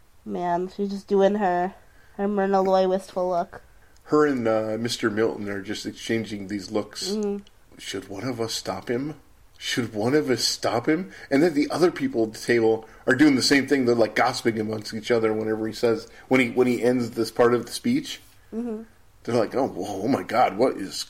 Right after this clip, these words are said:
Speaker 2: going on here?" <laughs> They think he's just gonna tell some patriotic story about being in the war, and he's telling this story about how bankers are evil.
Speaker 1: Oh my god.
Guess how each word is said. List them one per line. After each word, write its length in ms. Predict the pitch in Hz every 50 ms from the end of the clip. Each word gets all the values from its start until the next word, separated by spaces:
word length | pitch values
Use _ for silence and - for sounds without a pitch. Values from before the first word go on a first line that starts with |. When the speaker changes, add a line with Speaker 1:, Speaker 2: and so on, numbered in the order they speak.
| _ _
Speaker 2:
going 320 | - - 107 107 98 95 -
on 260 | - 113 143 147 110 90
here?" 420 | 98 98 95 95 95 98 - - -
<laughs> 200 | 185 151 - - - - _ _ _ _ _ _ - - - - - - - - - -
They 120 | 175 190
think 220 | 196 - 196 156 127
he's 220 | - 147 127 127
just 180 | 143 139 - -
gonna 140 | 151 135
tell 180 | 135 - 147 135
some 180 | 135 - 127 123
patriotic 640 | - 147 143 143 - 147 139 127 123 120 120 113
story 480 | - - - 143 131 127 127 123 113 110
about 560 | 120 113 107 107 104 107 107 - - - - - - - - - - -
being 180 | - 139 135 135
in 120 | 127 117
the 60 | 107 107
war, 580 | 110 113 123 131 127 120 113 110 107 107 107 - - - - - - -
and 160 | 120 113 107
he's 240 | 107 139 135 131 -
telling 360 | - 143 135 127 123 120 113
this 220 | 110 117 113 110 -
story 580 | - - - - - 131 123 120 120 117 113
about 520 | 110 110 107 113 110 110 110 107 107 - - - - - - - _ - -
how 300 | - - 135 131 127 120
bankers 600 | - - - 120 123 127 123 - 127 117 107 104
are 160 | 113 107 107
evil. 520 | - - - 117 120 107 104 101 110 104 - - - - - - _ _ - _ - _ - 233
Speaker 1:
Oh 40 | 214
my 260 | 202 196 190 190 185
god. 420 | 190 190 196 208 220 226 202 -